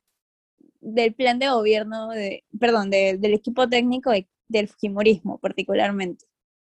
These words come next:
Como que hablo en el video de, de que me parece un equipo terrible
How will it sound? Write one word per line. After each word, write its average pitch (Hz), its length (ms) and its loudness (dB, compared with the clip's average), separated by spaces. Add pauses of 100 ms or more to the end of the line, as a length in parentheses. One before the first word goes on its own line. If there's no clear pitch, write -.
(220)
Como 247 160 0
que - 180 -4
hablo 262 300 2
en 285 100 -4
el 277 100 -4
video 226 500 -2
de, 220 320 -6
de 214 180 -4
que - 80 -4
me 208 120 0
parece 220 440 2
un 226 140 0
equipo 220 580 -2 (300)
terrible 302 520 0